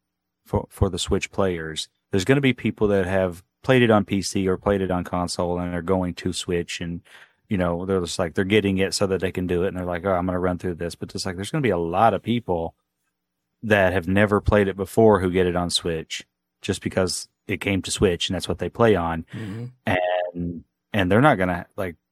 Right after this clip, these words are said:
Speaker 1: are they gonna be able to manage those expeditions if, if they do do the redo <laughs> right after the Switch comes out,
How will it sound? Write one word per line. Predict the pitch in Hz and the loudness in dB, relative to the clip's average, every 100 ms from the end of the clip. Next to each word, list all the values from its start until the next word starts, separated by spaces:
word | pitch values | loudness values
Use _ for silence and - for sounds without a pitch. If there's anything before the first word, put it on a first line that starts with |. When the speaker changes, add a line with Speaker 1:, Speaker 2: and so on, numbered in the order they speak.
| _ _ _ _ | _ _ _ _
Speaker 1:
are | 98 | -2
they | 107 | 0
gonna | 110 127 | 2 0
be | 117 | 2
able | 123 107 | 2 4
to | |
manage | 95 101 120 107 | 2 0 0 -2
those | 107 | -2
expeditions | 110 - 101 104 - 135 123 123 - _ _ _ _ | -2 -2 0 0 0 0 0 -2 -12 _ _ _ _
if, | - 87 - | -4 -2 0
if | 107 | 2
they | - 120 | 4 4
do | 117 | 4
do | 117 117 123 127 120 _ _ _ _ _ _ _ _ | 4 4 4 2 -2 _ _ _ _ _ _ _ _
the | 113 107 | -4 0
redo | 110 107 123 123 123 120 110 _ _ | 2 4 4 4 0 -4 -6 _ _
<laughs> | - - - | -20 -6 4
right | 107 | 6
after | 104 101 - 110 104 101 - - | 6 4 2 2 2 0 -6 -10
the | |
Switch | 92 110 - | -2 -2 0
comes | 104 82 | -2 -2
out, | 87 139 | 0 0